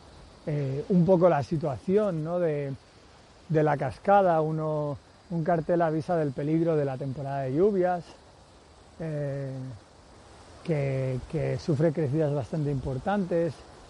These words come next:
que dan un número de contacto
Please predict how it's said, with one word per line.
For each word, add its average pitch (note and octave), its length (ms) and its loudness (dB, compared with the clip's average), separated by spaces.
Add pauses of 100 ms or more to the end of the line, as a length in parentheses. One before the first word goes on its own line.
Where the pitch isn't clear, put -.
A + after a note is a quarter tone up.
que D#3+ 100 -4
dan E3+ 260 0
un F3 260 0
número F3 480 0 (840)
de D#3 160 0
contacto D#3+ 800 0